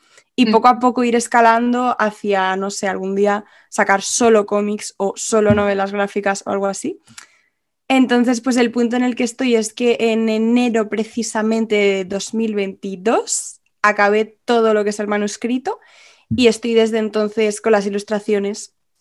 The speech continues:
Speaker 1: que en este momento en el que estamos grabando, a saber cuándo se sube, a saber cuándo lo escucha la gente, <laughs> llevo más de cuarenta ilustraciones, pero claro, mm, no sé
Speaker 2: Dios.
Speaker 1: si va a haber. Claro, es una barbaridad.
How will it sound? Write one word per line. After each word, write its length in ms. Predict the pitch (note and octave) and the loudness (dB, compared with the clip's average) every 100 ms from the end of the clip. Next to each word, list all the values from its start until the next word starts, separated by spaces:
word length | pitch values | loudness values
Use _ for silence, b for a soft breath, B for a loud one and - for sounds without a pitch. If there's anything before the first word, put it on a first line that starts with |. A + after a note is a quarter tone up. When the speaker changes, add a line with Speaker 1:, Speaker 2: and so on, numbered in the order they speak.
| _ | _
Speaker 1:
que 120 | A#3+ | 4
en 80 | A#3 | 4
este 180 | A#3 C4 | 4 2
momento 240 | B3+ C4 | 0 0
en 40 | B3 | 0
el 100 | A#3+ | -2
que 80 | A#3+ | -2
estamos 300 | B3 A#3+ A#3+ | -2 -2 0
grabando, 640 | A#3 A3+ A#3+ C4 C#4 - | 0 2 2 2 0 -2
a 100 | - | -4
saber 300 | G3+ G3 G3+ | 0 0 0
cuándo 260 | A3 G#3+ A3 | 0 0 0
se 100 | G#3+ | -2
sube, 280 | G#3 A#3+ G#3+ | -4 0 0
a 80 | F#3+ | 0
saber 180 | F#3 G3 | -2 0
cuándo 200 | G#3 G#3+ | 0 0
lo 60 | |
escucha 320 | G#3 A#3 A3 G#3+ | -2 -2 2 2
la 100 | A3 | 2
gente, 420 | A3+ A3+ A3+ - | 0 -4 -4 -2
<laughs> 720 | D#4 F4+ - - - - - | -2 -2 -10 -14 -14 -14 -6
llevo 260 | A#3+ B3+ B3 | 0 2 6
más 220 | B3 B3 | 4 4
de 100 | C4 | 0
cuarenta 340 | A#3+ A#3 A#3 | 0 2 0
ilustraciones, 600 | A#3 A#3 A#3+ A3+ A3+ B3 | 0 0 -2 -2 -2 -4
pero 220 | - G3+ G3+ | -2 0 2
claro, 400 | G#3 G3+ F3+ - _ | 0 0 -4 -10 _
mm, 380 | G3+ G3 F#3+ F#3 | -10 -8 -10 -12
no 120 | F#3+ | -8
sé 80 | G3 | -6
Speaker 2:
Dios. 100 | G3+ | -6
Speaker 1:
si 120 | G3+ F#3+ | -6 -4
va 120 | F#3 | -2
a 40 | |
haber. 400 | F3+ F3+ F3+ - _ _ _ _ - A3 | -2 -4 -6 -10 _ _ _ _ -12 2
Claro, 240 | A#3 G3+ A3 | 4 4 2
es 180 | G#3 | -2
una 100 | G#3 | -2
barbaridad. 480 | F#3+ F#3 F3+ F#3 F#3+ | -2 -4 -8 -10 -14